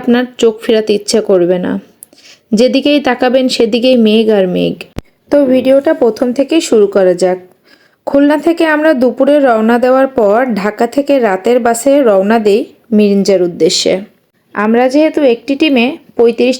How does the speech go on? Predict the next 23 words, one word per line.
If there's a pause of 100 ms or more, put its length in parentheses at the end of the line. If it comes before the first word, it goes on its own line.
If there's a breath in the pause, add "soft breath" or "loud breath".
থেকে (140)
চল্লিশ (100)
জন (100)
ছিলাম, (580 soft breath)
তাই (100)
আমরা
একটা (260)
রিজার্ভ
বাস (180)
নেই। (920)
বাসটি (160)
যাত্রা
বিরতি
নিলে (160)
আমরা (100)
সামান্য (140)
কিছু (120)
নাস্তা (100)
করে (840)
আবার (100)
যাত্রা (100)
শুরু (100)
করি।